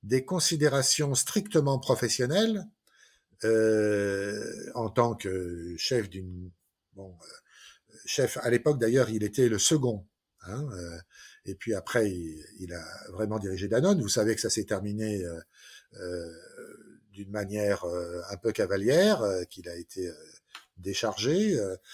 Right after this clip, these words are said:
euh, mais, euh, mais son attention était sur, euh, a,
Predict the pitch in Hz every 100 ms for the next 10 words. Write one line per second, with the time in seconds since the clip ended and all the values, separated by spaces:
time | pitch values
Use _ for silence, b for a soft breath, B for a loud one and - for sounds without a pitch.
0 | B B B - 104 113 120 120 113 123
1 | 147 147 139 123 - 123 120 117 113 113
2 | 110 107 107 - _ _ _ _ _ _
3 | _ _ _ - - 104 135 131 - 175
4 | 170 156 143 135 - 185 208 220 202 _
5 | b b b b 135 131 - 185 208 208
6 | - - - 170 147 151 - 151 160 165